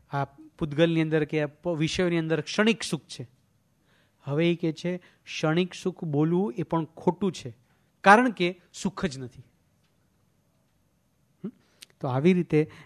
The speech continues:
એનામાં આવી ફેર આવે. હવે થાય છે શું કે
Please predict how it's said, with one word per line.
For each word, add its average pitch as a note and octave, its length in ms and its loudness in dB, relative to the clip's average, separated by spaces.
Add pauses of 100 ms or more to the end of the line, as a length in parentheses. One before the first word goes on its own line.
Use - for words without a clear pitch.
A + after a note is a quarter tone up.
(140)
એનામાં D3 400 -2 (220)
આવી C#3 240 -6
ફેર C3 240 -6
આવે. C3+ 180 -6 (1500)
હવે D#3+ 140 -4
થાય E3 340 -4
છે G#3 140 -6
શું F3 300 -6
કે F3+ 380 -4